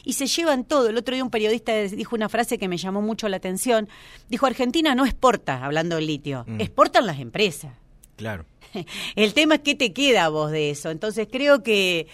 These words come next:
Speaker 1: que como lo vimos en Vaca Muerta, yo recuerdo también cuando se aprueba el acuerdo con Chevron en Vaca Muerta dos mil trece, la represión fue brutal, muy parecido a lo que pasa acá.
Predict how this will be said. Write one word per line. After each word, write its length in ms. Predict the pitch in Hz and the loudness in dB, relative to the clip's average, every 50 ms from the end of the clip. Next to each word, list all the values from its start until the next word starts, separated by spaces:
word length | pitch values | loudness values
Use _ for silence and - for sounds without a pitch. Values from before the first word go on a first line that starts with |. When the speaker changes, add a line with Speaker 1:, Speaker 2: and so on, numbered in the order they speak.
| - - - - - _ _ | -20 -20 -20 -20 -20 _ _
Speaker 1:
que 220 | - 214 190 185 - | -4 -4 -4 -4 -6
como 420 | - - - - 214 180 180 180 | -10 -14 -10 -8 -6 -4 -4 -2
lo 140 | 175 175 190 | -2 -2 0
vimos 300 | 254 302 294 285 269 240 | 2 2 2 2 0 0
en 80 | 226 | 2
Vaca 200 | 214 208 - 214 | 2 2 4 2
Muerta, 360 | 220 277 285 262 220 190 180 160 | 2 2 2 2 2 0 0 0
yo 180 | - - 220 | -2 -4 -4
recuerdo 400 | - 175 175 156 247 247 233 196 | -2 -2 -2 -2 0 2 2 2
también 220 | 160 165 190 208 196 | 0 0 -2 -2 -2
cuando 160 | 190 170 165 | -4 -4 -4
se 100 | - 180 | -4 -6
aprueba 320 | 156 - 190 208 208 202 | -6 -4 -2 0 2 2
el 80 | 190 175 | 2 0
acuerdo 500 | 160 147 - 196 208 202 196 190 175 - | -2 -2 0 0 2 2 2 0 -2 -2
con 160 | 165 151 151 | -4 -6 -6
Chevron 340 | 151 170 160 165 175 190 196 | -6 -6 -6 -4 -4 -2 -2
en 60 | 190 175 | -2 -2
Vaca 200 | 175 165 170 160 | -4 -2 -2 -4
Muerta 280 | 175 196 202 190 180 | -4 -4 -4 -4 -4
dos 80 | 160 160 | -4 -4
mil 160 | 180 190 175 | -6 -8 -6
trece, 260 | - 247 302 277 - 202 | -6 -6 -6 -4 -6 -6
la 80 | 160 | -6
represión 460 | 147 135 139 135 139 143 - 277 269 - | -6 -6 -8 -8 -8 -8 -6 -6 -6 -6
fue 140 | - 175 | -6 -8
brutal, 440 | 147 147 143 139 - 277 233 185 160 | -8 -8 -8 -4 0 0 2 2 0
muy 180 | 175 247 330 339 | -2 -2 -2 -2
parecido 360 | 339 147 135 139 - - 151 | -4 -6 -8 -8 -8 -8 -8
a 20 | |
lo 80 | 147 143 | -8 -8
que 80 | 139 - | -8 -8
pasa 220 | 143 139 - 147 | -10 -8 -8 -8
acá. 220 | 131 139 131 127 | -8 -8 -10 -10